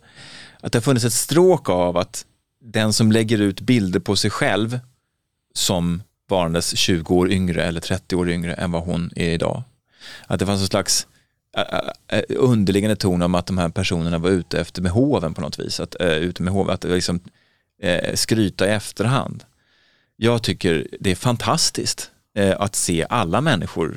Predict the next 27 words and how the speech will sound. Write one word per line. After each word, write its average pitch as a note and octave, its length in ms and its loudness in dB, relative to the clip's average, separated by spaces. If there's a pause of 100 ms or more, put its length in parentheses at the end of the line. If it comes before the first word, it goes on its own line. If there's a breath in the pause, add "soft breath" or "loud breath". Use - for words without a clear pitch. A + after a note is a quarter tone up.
som, F2 280 -2
ä, - 40 -8 (640)
tid, - 260 -2 (160)
tid F2 180 0
till - 100 -4
annan E2 180 0
lägga F#2 220 0
ut E2 140 -4
de F2+ 100 -6
här E2+ 80 -2
bilderna E2 360 0
på D#2 120 -8
sig E2 100 -6
själva E2+ 320 -4
som F2 140 -8
unga. F2+ 360 -6 (720 loud breath)
Vi G#2+ 100 2
var G#2 160 2
ju G#2+ 80 2
alla, A#2 500 0
var F#2+ 120 0
ju, F2 240 -4
vi A2+ 140 0
var G#2 160 2
ju G#2+ 60 2
alla G#2+ 360 -4
vackra. - 460 -10